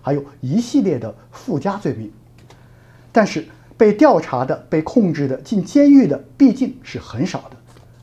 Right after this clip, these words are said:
这是因为美国是一个非常重视证据的国家。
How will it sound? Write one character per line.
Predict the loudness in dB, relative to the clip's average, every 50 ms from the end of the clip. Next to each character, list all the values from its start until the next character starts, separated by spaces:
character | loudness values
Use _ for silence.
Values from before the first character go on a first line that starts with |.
| -20 -20 -6 -2
这 | -2
是 | -2 0 0
因 | -2 0 0
为 | -2 -2 -4 -4
美 | -2 0 0 0
国 | 2 0 0
是 | 0 0 -4 -2
一 | -2
个 | -2
非 | 0 0 0 0
常 | -2 -4 -8 -8 -8 -6
重 | -6 -4 -4 -4
视 | -4 -6 -10
证 | -10 -4 -2 -2 -2 -2 -4
据 | -8 -14
的 | -18 -18
国 | -18 -18 -18
家。 | -18 -20